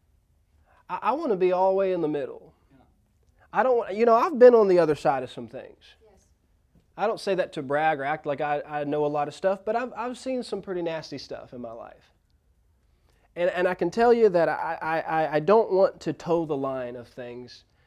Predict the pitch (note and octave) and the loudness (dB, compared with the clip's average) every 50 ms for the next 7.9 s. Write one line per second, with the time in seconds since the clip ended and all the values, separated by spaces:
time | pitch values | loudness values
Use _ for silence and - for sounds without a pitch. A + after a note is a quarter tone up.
0 | _ _ _ C3+ C3+ C3 C3 A#2+ B2 C3+ C3+ C3+ C3 B2 A#2 A2 G#2+ A2 G#2 G#2+ | _ _ _ -6 -4 -4 -4 -6 -6 -8 -10 -8 -8 -10 -10 -12 -14 -16 -18 -20
1 | G#2 F#2 - _ _ _ _ _ _ _ _ _ _ _ _ _ _ _ _ _ | -20 -20 -20 _ _ _ _ _ _ _ _ _ _ _ _ _ _ _ _ _
2 | _ _ _ _ _ _ _ B2+ B2 C3 C3 B2+ B2 - - C3 B2 A2+ A2 A2 | _ _ _ _ _ _ _ -12 -10 -8 -8 -8 -10 -12 -14 -14 -14 -14 -16 -18
3 | - _ A#2+ A2 G#2+ - - - - - - E3 _ _ _ _ _ _ _ _ | -18 _ -18 -18 -16 -18 -20 -20 -20 -20 -20 -20 _ _ _ _ _ _ _ _
4 | _ _ _ _ _ _ _ _ _ _ _ _ _ _ _ _ _ _ _ _ | _ _ _ _ _ _ _ _ _ _ _ _ _ _ _ _ _ _ _ _
5 | _ _ _ _ _ C#3+ D3+ D#3+ F#3 F#3+ E3 C3+ - - D3 C#3 - D3 - D3+ | _ _ _ _ _ 0 0 2 2 0 -2 -2 -2 -2 -2 -2 -2 -4 -4 -4
6 | C#3 C#3 C#3+ D3+ D3 C#3+ D3 D3 - - - E3 E3 E3 C#3+ A#2 A#2 A#2 - - | -2 0 0 0 2 2 0 0 -2 0 0 2 2 2 2 0 -2 -6 -4 -4
7 | A#2 A#2 - C#3+ C3+ C3+ C3 C3 B2+ A#2+ - - F#3 F#3 F#3+ F#3+ F#3 F3 | -4 -4 -2 -6 -4 -2 -2 -2 -2 -4 -6 -4 -2 0 0 0 -2 -4